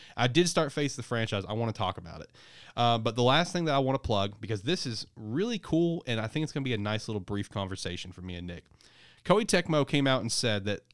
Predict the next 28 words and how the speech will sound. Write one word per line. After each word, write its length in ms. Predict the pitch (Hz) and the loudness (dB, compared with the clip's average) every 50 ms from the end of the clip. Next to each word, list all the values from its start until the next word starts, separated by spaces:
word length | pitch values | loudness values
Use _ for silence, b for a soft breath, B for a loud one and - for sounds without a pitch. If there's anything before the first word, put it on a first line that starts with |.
| - | -6
Age 220 | 120 135 151 156 170 | 0 0 2 2 0
of 60 | 170 | -4
Calamity, 500 | - 180 160 131 107 98 98 107 120 127 _ _ _ - | 0 0 0 2 2 0 0 -2 -4 -6 _ _ _ -10
the 160 | - 104 101 95 | -4 -4 0 2
Hyrule 260 | 110 110 117 123 127 | 2 2 2 0 0
Warriors 360 | 120 117 113 110 107 104 - | 0 0 0 0 0 -2 -2
game 160 | - 107 104 | -2 -2 0
that 60 | 104 95 | 0 -2
just 180 | 90 98 - - | -4 -8 -8 -4
came 200 | - 120 117 104 | -4 -2 0 0
out, 260 | 95 95 101 - _ _ - | 0 0 -2 -2 _ _ -10
like, 140 | - 98 98 - | -8 -8 -8 -6
a 20 | |
couple 240 | - 113 107 117 113 | -6 -6 -6 -4 -4
weeks 220 | 107 104 - - | -6 -6 -6 -6
ago, 220 | 101 98 95 104 110 | -4 -4 -4 -4 -4
like, 140 | 107 101 - | -6 -8 -6
a 60 | - | -6
week 160 | 95 101 95 92 | -6 -4 -6 -4
ago, 260 | 87 92 92 101 - b b b b b b | -6 -4 -4 -4 -6 b b b b b b
has 180 | 127 127 107 | -2 0 2
now 180 | 123 127 131 143 | 4 4 4 4
become 260 | 143 135 - 147 135 | 2 2 2 0 0
the 100 | 123 110 | 0 -2
highest 560 | 98 - - 127 127 131 139 139 135 - - | -4 -4 -4 0 2 4 4 4 2 2 -2
selling 400 | - - 135 127 123 117 110 101 | -2 -2 0 0 0 0 -2 -4
Warriors 480 | 98 104 107 110 113 107 104 104 101 - | -2 -2 0 0 0 0 0 -2 -4 -4
game 260 | - 104 101 101 101 | -4 -4 -4 -4 -8